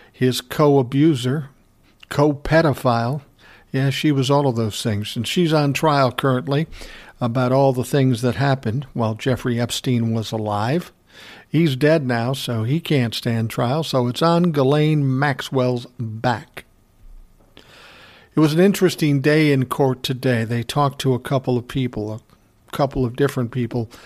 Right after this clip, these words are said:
were testifying. Now, the first one that was interesting was Jeffrey Epstein's pilot of twenty-eight years. He flew a plane they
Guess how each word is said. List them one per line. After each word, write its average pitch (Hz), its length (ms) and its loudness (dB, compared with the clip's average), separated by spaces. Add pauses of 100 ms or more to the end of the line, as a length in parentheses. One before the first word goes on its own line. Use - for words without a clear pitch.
(280)
were 127 200 0
testifying. 131 880 -2 (840)
Now, 139 140 2
the 127 80 -2
first 247 380 0
one 143 380 2 (160)
that 139 120 2
was 127 180 0
interesting 131 760 0 (1300)
was 135 380 0 (220)
Jeffrey 143 540 0
Epstein's 135 640 0
pilot 156 720 -2 (720)
of 123 160 -2
twenty-eight 123 1000 -2
years. - 720 -2 (760)
He 143 160 0
flew 139 240 4
a 131 60 4
plane 139 520 2
they 127 360 2